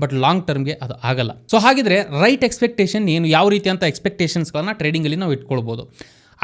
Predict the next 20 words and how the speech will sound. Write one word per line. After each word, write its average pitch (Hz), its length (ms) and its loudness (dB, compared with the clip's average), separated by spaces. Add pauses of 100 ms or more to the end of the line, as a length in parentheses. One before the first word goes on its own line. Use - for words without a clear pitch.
Ideally 262 600 4
ಸ್ಟಾಕ್ 214 340 4
ಮಾರ್ಕೆಟ್ 196 420 0
ಈಗ 165 60 -2
ಒಂದು 156 180 0
ಹತ್ತು, 160 400 0
ಹದಿನೈದು, 143 540 0
ಬೇಡಪ್ಪ 175 340 2
ಹದಿನೈದು 170 360 0
ಪರ್ಸೆಂಟ್ 143 360 -2
ಅಂತ 151 180 -4
ಅನ್ಕೊಳ್ಳೋಣ. 147 340 -2
ಈ 120 140 0
ವರ್ಷ 151 200 0
ಹದಿನೈದು 151 340 -2
ಪರ್ಸೆಂಟ್ 180 280 -2
ನಿಫ್ಟಿ 175 240 2
ರಿಟರ್ನ್ 165 240 -2
ಕೊಟ್ಟಿದೆ 135 260 -4
ಅಂತಂದ್ರೆ, 120 720 -4